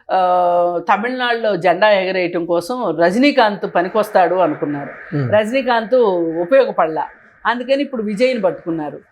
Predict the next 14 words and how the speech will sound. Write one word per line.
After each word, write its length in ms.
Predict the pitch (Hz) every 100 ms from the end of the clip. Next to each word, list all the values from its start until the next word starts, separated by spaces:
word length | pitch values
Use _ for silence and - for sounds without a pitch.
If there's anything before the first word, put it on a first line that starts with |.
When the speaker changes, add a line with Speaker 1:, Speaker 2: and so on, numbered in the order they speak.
| _ _
Speaker 1:
విజయ్ 380 | 190 220 302 277
దళితుడు 420 | 190 196 214 254
కాబట్టి 580 | 214 170 165 147 175 190 - _ -
దళితుల 400 | 175 240 247 302
ఓట్లన్నీ 500 | 269 240 233 220 226
మామూలుగా 480 | 247 202 220 240 254
డిఎంకేకి 600 | 202 247 262 240 196 170
వెళ్తాయి. 300 | 143 143 - _ -
Speaker 2:
ఉమ్. 160 | 147 120
Speaker 1:
అ-, 120 | - -
అలా 420 | 202 285 277 185
దళితుల 360 | 208 262 277 320
ఓట్లు 300 | 294 269 262
చీలిస్తే 840 | - 233 240 233 - 185 185 196